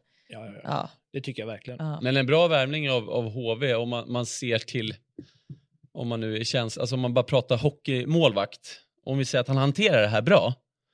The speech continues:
Speaker 3: så är det ju en, en, en blivande
Speaker 2: Mm.
Speaker 3: bra S H L-målvakt. Så,
Speaker 2: Verkligen.
Speaker 3: så det,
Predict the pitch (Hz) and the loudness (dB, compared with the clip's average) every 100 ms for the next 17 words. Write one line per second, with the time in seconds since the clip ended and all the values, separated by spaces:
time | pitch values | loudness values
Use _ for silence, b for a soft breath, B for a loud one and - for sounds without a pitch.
0 | _ _ - 123 117 117 120 - 113 110 | _ _ -6 -2 0 -2 -4 -6 -6 -6
1 | 113 110 110 107 - - 117 117 107 117 | -8 -8 -8 -10 -10 -10 -8 -8 -8 -10
2 | 120 127 117 131 120 107 101 - - 107 | -4 -4 -2 -4 -2 -4 -6 -14 -16 -10
3 | 113 120 127 117 110 120 110 110 117 101 | -4 0 4 4 2 0 -2 -4 -6 -6
4 | - - _ _ _ 185 160 - - - | -8 -20 _ _ _ -16 -16 -16 -16 -14
5 | 135 113 104 117 113 120 113 | -10 -8 -10 -12 -8 -6 -6